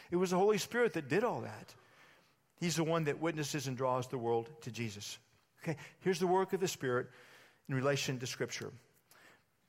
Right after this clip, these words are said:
The Holy Spirit is the inspirer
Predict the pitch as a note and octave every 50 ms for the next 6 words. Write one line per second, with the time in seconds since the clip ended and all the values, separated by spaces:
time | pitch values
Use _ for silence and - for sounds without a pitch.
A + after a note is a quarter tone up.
0 | _ _ _ _ _ - - - G#3 - _ _ - C#3 C3+ C#3+ E3 F3+ F#3 -
1 | - F#3+ F3+ D#3+ D#3 C3 B2 D3+ C#3 C3 B2+ B2+ - - - - - - D3+ D3+
2 | D#3 E3 E3+ E3+ E3+ E3+ F3 E3+ D#3